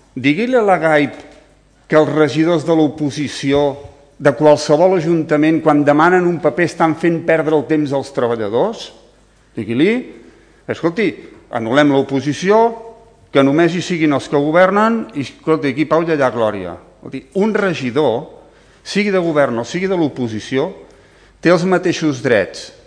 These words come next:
a poder tindre accés a documents que considerin que els hi serveix per fer la seva feina. Quina és? La de representar els ciutadans de tot el municipi, com a mínim aquells que els han votat. Però com que el vot és secret i no sabem qui ens ha votat,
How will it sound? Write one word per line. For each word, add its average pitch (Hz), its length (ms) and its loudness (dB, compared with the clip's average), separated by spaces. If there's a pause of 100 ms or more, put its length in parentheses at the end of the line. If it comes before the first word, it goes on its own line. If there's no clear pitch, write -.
(680)
a 120 100 -2
poder 139 360 0
tindre 165 280 2
accés 117 520 -2 (160)
a 107 100 -2
documents 151 680 -2 (760)
que 139 140 0
considerin 165 560 2
que 160 80 0
els 135 120 -2
hi 135 80 -2
serveix 147 360 -2
per 175 160 -4
fer 180 160 -4
la 165 40 0
seva 151 200 0
feina. 127 320 0
Quina 196 260 2
és? 165 140 0
La 131 120 2
de 120 80 2
representar 117 520 -2
els 175 120 -6
ciutadans 165 600 0 (1000)
de 139 180 0
tot 170 220 2
el 180 80 4
municipi, 180 480 0
com 156 220 2
a 147 60 0
mínim 214 280 0
aquells 160 260 -2
que 147 100 -6
els 120 120 -2
han 110 160 -4
votat. 95 380 -10 (640)
Però 104 160 0
com 123 120 -2
que 120 100 2
el 117 100 4
vot 170 220 4 (720)
és 131 120 -2
secret 139 400 0
i 139 40 0
no 147 80 -2
sabem 127 200 -2
qui 120 140 -6
ens 110 100 -6
ha 113 80 0
votat, 113 380 -2